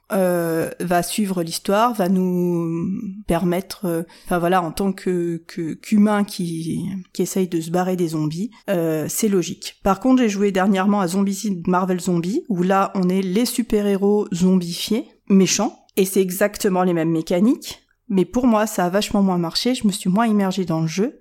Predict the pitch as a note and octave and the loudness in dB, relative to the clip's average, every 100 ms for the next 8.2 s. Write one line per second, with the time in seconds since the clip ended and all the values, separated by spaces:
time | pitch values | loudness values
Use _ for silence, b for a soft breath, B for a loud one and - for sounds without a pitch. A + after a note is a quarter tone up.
0 | _ - F#3 - C4 A3+ - G3 G#3 G3 | _ 0 0 2 0 0 2 2 2 2
1 | B3+ B3+ - A3+ G3+ F#3 F3+ F3+ F3+ F3 | 0 -4 -2 2 4 2 2 0 0 -2
2 | - - G3 F3+ E3 F3 A3+ - - G3+ | -8 0 4 4 4 0 -4 -6 2 2
3 | F#3+ A3+ F#3 G#3 - F3+ A3 G#3+ F#3 F3+ | 4 0 0 -2 0 2 4 4 6 6
4 | F#3 F#3+ E3 G3 C4 - A3 F3 E3 E3+ | 4 2 2 2 0 0 0 0 0 -2
5 | F3 - A#3+ - G3 F#3 F#3+ - G#3+ - | -2 -2 -2 0 -2 -2 -4 -4 -2 0
6 | A3+ E3 E3 G3+ G3+ - F#3 - C4+ D#4 | 2 2 0 0 0 0 -2 0 -2 -4
7 | - - - A3 A3 A3+ A3+ G#3+ G#3 F3 | -8 -16 -4 2 4 2 0 -2 -2 -6
8 | - - | -8 -14